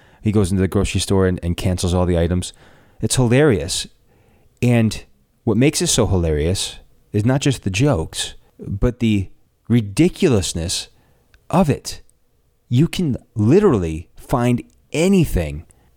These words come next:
that should be canceled because it's sure gonna offend somebody out there.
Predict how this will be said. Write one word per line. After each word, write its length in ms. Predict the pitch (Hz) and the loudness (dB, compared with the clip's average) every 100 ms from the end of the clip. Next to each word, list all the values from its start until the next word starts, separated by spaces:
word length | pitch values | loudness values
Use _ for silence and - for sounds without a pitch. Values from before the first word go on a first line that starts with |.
| _ - | _ -4
that 120 | 104 | -2
should 220 | - 104 | -2 -2
be 80 | 92 | -2
canceled 560 | - 90 85 60 - - - _ _ _ - | -2 -4 -4 -8 -12 -16 -20 _ _ _ -4
because 460 | 107 - 113 92 - _ _ _ _ _ _ | -4 2 2 2 -6 _ _ _ _ _ _
it's 160 | - - | -4 -2
sure 180 | - 196 | 2 2
gonna 260 | 131 98 - | 2 0 0
offend 460 | - - 117 95 87 | -2 2 0 0 -2
somebody 500 | - 139 202 113 82 | 0 2 4 2 -2
out 180 | 76 78 | -6 -6
there. 300 | 78 73 113 | -4 -2 -4